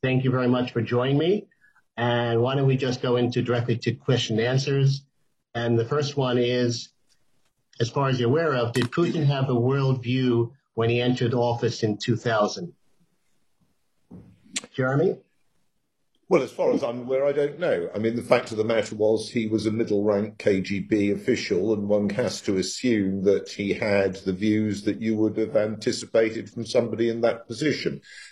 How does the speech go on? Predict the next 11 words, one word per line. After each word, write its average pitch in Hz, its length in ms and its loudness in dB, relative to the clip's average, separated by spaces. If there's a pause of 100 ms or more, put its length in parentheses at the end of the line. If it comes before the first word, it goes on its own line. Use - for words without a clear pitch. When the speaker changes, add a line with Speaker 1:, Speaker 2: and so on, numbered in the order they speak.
Speaker 2:
He'd 120 280 0
seen 110 800 -2
active 120 480 -2
service, 98 560 -2
of 87 160 -12
course, 107 540 -2 (180)
in, 92 640 0
um, 90 680 0
East 95 300 -6
Germany, 113 640 -2 (680)
and 113 500 0